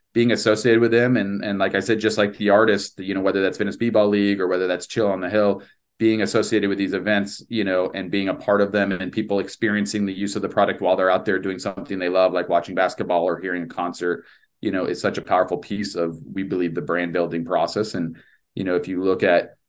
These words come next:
a lot of consumer, successful consumer packaged goods brands and clothing brands, they're very engaged in their communities, um, and, and, and, and being part of the culture of the areas they're in. And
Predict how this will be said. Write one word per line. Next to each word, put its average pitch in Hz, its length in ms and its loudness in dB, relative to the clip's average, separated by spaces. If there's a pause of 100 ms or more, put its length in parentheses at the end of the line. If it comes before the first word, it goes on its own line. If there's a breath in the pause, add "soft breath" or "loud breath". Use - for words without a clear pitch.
(140)
a 90 100 0
lot 92 240 4
of 104 80 0
consumer, 101 600 -4
successful 98 520 -2
consumer 92 340 -6
packaged 90 320 -2
goods 151 220 6
brands 123 400 2
and 95 80 -4
clothing 107 300 0
brands, 101 340 0
they're 101 240 -2
very 101 320 2
engaged 95 340 -4
in 90 60 -8
their 90 160 -2
communities, 98 680 -4 (400 soft breath)
um, 92 540 -2
and, 95 260 -6
and, 90 380 -6
and, 90 440 -6
and 90 220 -8
being 95 200 -4
part 95 160 0
of 85 80 -4
the 90 60 -2
culture 95 340 -2
of 92 60 -2
the 92 60 0
areas 90 280 2
they're 90 140 0
in. 120 180 0
And 101 240 -2